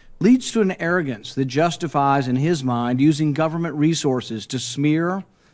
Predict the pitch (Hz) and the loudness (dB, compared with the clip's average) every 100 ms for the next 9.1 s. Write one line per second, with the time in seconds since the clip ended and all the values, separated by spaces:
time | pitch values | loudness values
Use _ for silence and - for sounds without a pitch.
0 | _ _ - 147 147 139 175 185 156 151 | _ _ 0 0 0 0 2 2 2 0
1 | 147 139 147 135 135 127 135 135 127 135 | 0 -2 -2 0 -4 -2 -2 -4 -2 0
2 | 131 127 113 - - - _ 131 127 123 | 0 -2 -6 -10 -12 -14 _ -2 -2 -2
3 | 120 120 120 110 113 107 101 _ _ - | -4 -2 -2 -4 -8 -14 -16 _ _ -20
4 | - - 156 170 220 196 165 - 165 156 | -20 -2 2 6 6 4 0 -2 -4 0
5 | 156 143 127 123 151 143 127 156 143 135 | 0 0 -2 0 0 -2 -4 0 2 0
6 | 135 123 160 160 - - 135 120 117 139 | -2 -4 -4 -4 2 4 4 2 -2 -2
7 | 143 - 139 131 185 190 160 135 127 143 | 0 0 0 -2 0 0 0 -2 0 0
8 | 151 143 127 135 131 156 160 127 117 120 | 0 -4 -2 0 0 -2 0 0 -2 -4
9 | 139 | -6